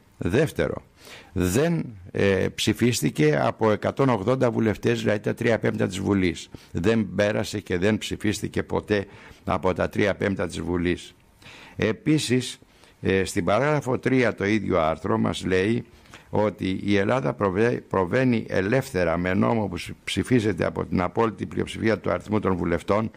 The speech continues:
όπως είπαμε προηγουμένως, σε περιορισμούς ως προς την άσκηση της εθνικής της κυριαρχίας,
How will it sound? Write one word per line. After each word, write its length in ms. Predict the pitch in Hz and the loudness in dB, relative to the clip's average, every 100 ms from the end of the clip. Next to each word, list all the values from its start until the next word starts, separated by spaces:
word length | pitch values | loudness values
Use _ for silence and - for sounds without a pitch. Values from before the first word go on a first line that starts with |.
| - - | -16 -6
όπως 320 | 95 92 - 104 | -4 -2 -2 -2
είπαμε 280 | 90 90 | 0 -2
προηγουμένως, 680 | 87 90 85 95 123 135 - - - - - - - - - - | 0 -2 0 2 2 0 -2 -12 -20 -20 -20 -20 -20 -20 -20 -10
σε 220 | - 123 | -2 0
περιορισμούς 680 | 117 113 107 110 107 143 127 | 2 2 4 2 2 2 2
ως 120 | 143 | -2
προς 180 | 147 107 | -4 -2
την 140 | 101 | 2
άσκηση 380 | 120 127 117 113 | 2 2 -2 -4
της 120 | - | -2
εθνικής 460 | 104 98 92 107 120 | -4 -2 -2 0 -2
της 140 | - | -4
κυριαρχίας, 720 | - 92 85 78 104 113 120 | -2 0 0 0 0 0 0